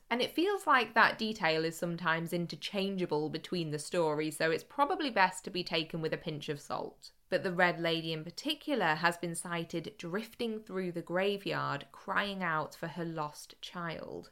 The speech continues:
which is so sad. The official Pluckley website also states that a small white dog has often been seen in the same locations as the Red Lady too.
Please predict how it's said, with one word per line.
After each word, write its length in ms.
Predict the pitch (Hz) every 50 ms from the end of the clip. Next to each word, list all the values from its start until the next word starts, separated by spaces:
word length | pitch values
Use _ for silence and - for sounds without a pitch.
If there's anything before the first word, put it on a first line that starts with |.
| _ _ _
which 240 | - 151 143 - -
is 260 | 175 170 165 - - -
so 400 | - - - 170 156 151 151 151
sad. 420 | - - 143 135 139 - 147 - - _ _
The 140 | - 208 214
official 360 | 208 - 214 214 - 190 180
Pluckley 460 | 175 - 196 180 - - - 175 170
website 640 | 160 165 156 151 151 - - - - 175 214 - - - -
also 440 | - 190 220 269 294 294 - 294 285
states 460 | 247 - - 185 160 156 143 147 -
that 180 | - 185 175 -
a 60 | 185
small 540 | 190 - - 214 208 208 208 208 208 214 214
white 460 | 196 180 175 165 165 170 170 - _
dog 340 | - 254 294 285 247 226 -
has 100 | 196 180
often 280 | 180 170 - - 185 175
been 280 | 170 160 160 160 156
seen 320 | 151 - 175 170 165 165 160
in 100 | 160 160
the 80 | 165
same 300 | 160 - 175 165 170 165
locations 760 | 156 151 143 143 - - 254 311 330 330 - 202 190 180 170
as 120 | 180 175 175
the 120 | - 185
Red 300 | 170 165 151 151 151 147
Lady 380 | 143 143 139 135 135 - 127 139
too. 580 | - - - 233 233 226 - - 76 82 -